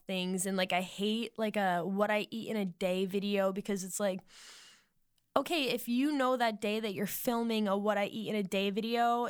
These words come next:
you're obviously gonna, like, clean up your act. Like, you're not gonna, you're not gonna show what I eat in a day on a day that, like,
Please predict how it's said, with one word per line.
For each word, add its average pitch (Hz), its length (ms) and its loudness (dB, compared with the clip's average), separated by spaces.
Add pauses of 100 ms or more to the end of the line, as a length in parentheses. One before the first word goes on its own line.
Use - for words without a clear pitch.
you're 220 260 0
obviously 240 600 0
gonna, 220 280 0
like, 185 380 0 (540)
clean 220 340 2
up 202 160 0
your 202 140 2
act. - 480 -4 (300)
Like, 226 200 2
you're 240 100 2
not 226 260 4
gonna, 214 480 2 (520)
you're 240 120 2
not 254 180 4
gonna 240 220 -2
show 214 840 2 (280)
what 214 220 4
I 208 60 4
eat 202 240 -4
in 214 100 2
a 196 80 2
day 185 600 2
on 190 160 0
a 190 80 0
day 185 320 2
that, 180 200 0
like, 170 400 -2